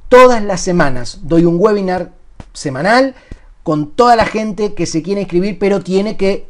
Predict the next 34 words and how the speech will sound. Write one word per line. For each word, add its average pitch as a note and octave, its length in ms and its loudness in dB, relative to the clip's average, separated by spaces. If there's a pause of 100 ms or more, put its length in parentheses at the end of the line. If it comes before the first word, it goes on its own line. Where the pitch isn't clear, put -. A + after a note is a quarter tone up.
formar F3 440 -2
parte F#3 280 -2
de E3+ 40 -2
mi D#3+ 120 -4
canal D3+ 200 -2
de D#3 120 -2
Telegram, F#3 340 -4
porque - 240 -6
eso F3 160 -4
es E3+ 140 -2
algo F3+ 400 0 (200)
totalmente E3 520 0
premium, G3+ 400 4
que D3 120 -4
lo C#3+ 120 -2
doy E3+ 140 4
para G3 140 0
la D#3+ 120 0
gente C#3+ 260 -4
que C#3 80 -8
me C3 120 -10
sigue B2 220 -10
por A2 200 -12
ahí, C#3 280 -2
¿bien? D3 260 -8 (300)
Y C#3 60 -4
en F3+ 80 0
esos B3 200 6
webinars G#3 560 4 (340)
trato F#3+ 340 0
temas G#3 540 -4 (180)
muy, G3 460 -2
muy G3 340 -6
interesantes: C#3 920 -8